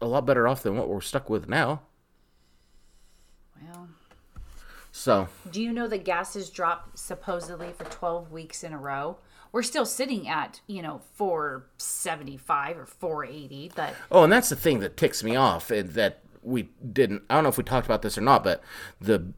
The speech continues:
Speaker 1: uh, White House comes out and says that there was no inflation in July.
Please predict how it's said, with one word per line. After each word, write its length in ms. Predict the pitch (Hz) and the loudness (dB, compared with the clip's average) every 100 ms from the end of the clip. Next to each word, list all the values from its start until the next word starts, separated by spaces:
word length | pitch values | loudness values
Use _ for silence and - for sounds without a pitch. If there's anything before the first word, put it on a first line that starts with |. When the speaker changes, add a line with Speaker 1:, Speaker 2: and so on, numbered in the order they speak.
| - - | -8 4
Speaker 1:
uh, 220 | 135 101 | 6 8
White 220 | 110 151 | 10 10
House 200 | 135 123 | 10 6
comes 260 | - 139 104 | 4 2 6
out 220 | 113 110 | 6 4
and 100 | 101 | 0
says 380 | - 131 117 98 | 2 6 6 4
that 100 | 104 | 0
there 120 | 127 | 2
was 160 | 110 107 | 2 4
no 240 | 139 196 | 6 6
inflation 720 | 190 - 175 190 - 135 123 - | 4 6 8 8 6 0 0 -4
in 480 | 135 131 123 123 131 - 117 | 0 0 0 -4 -8 -14 -4
July. 560 | 120 123 123 87 71 | 2 4 6 4 0